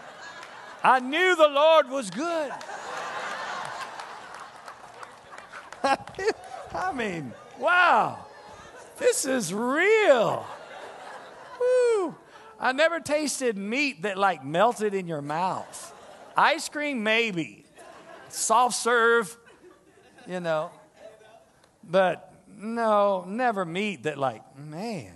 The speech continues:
that's so tender. So I've been eating filet since.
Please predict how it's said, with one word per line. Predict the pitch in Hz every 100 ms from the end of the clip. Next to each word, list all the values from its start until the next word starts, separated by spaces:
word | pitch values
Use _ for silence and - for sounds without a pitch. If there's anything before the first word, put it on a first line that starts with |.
| 80
that's | 101 175 156 -
so | - - 185 196
tender. | - 175 180 101 80 _ _ _ _ _ _ - -
So | -
I've | 349 403
been | 392
eating | 370 359 254
filet | 269 262 269 277 269 254 208
since. | - - 247 196 - - - -